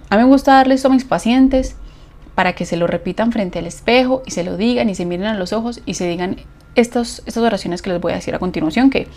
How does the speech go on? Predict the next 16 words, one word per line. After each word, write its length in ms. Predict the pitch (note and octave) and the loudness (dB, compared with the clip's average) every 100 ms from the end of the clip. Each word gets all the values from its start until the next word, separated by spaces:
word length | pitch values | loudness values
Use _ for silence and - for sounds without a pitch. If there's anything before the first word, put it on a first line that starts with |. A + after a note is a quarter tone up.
| - - | -20 -4
más 160 | F#3+ F#3+ | 0 2
adelante 340 | G3+ F3+ F3+ | 2 2 0
se 80 | G3+ | 0
las 140 | F#3 | 0
voy 100 | F3 | 0
a 20 | - | -2
explicar 400 | - G3 D#3+ - | -4 -4 -4 -2
una 200 | F#3+ F#3 | -2 -2
por 140 | - | -4
una. 180 | - G3+ - - - - - - - - - - - - - - - - - - | -8 -12 -18 -20 -20 -20 -20 -20 -20 -20 -20 -20 -20 -20 -20 -20 -20 -20 -20 0
Yo 180 | G3 A#3 | 10 10
soy 240 | A3+ B3+ B3+ | 10 8 8
responsable 720 | B3+ - G3+ F#3+ F#3 F3+ G3 | 4 4 2 4 4 6 6
de 140 | G#3 | 4
mis 360 | F#3+ F#3+ F#3 - - | 4 2 0 -4 -2
elecciones 1080 | G3 F#3 F3 - - B3 B3 B3+ C4+ - | 0 0 -2 0 4 6 6 4 2 -2